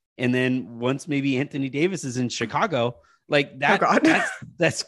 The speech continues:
Speaker 1: that's kinda terrifying that, like, you know, now you now have, you probably have to include a first round pick in order to turn Talen into a pretty decent player. And, and the hope was that Talen would become that decent player himself.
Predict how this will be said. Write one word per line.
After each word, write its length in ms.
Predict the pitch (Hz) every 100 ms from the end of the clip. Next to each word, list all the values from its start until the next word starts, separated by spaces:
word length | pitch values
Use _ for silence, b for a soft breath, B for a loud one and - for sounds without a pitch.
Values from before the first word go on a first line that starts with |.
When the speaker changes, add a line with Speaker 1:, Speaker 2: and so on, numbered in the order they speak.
| -
Speaker 1:
that's 180 | 349 -
kinda 300 | - 277 302
terrifying 760 | - 311 370 247 226 160 135
that, 140 | 151 160
like, 300 | 156 151 _ _ _ _ -
you 120 | 156
know, 140 | 151
now 200 | 156 165
you 180 | 190 190
now 200 | 165 170
have, 220 | 175 170 -
you 120 | 151 139
probably 340 | 175 185 160
have 300 | 147 220 -
to 140 | 143
include 320 | 120 - 120 104
a 40 |
first 280 | - 110 -
round 180 | 104 -
pick 200 | 95 _ -
in 120 | 131
order 240 | 120 117 110
to 240 | 113 107
turn 480 | - 117 113 107 - b b _
Talen 320 | - 127 123 113
into 280 | 104 113
a 40 | 101
pretty 220 | 113 104
decent 380 | 101 95 98 85
player. 380 | 98 90 - -
And, 440 | 120 117 113 107 - -
and 420 | 113 113 113 101 _ _ -
the 120 | 139
hope 200 | 165 -
was 140 | 165 170
that 220 | 147 -
Talen 280 | 151 160 147
would 140 | 147
become 360 | 135 131 151 147
that 120 | 135
decent 280 | 139 135 135
player 220 | 143 127
himself. 460 | 120 - 220 185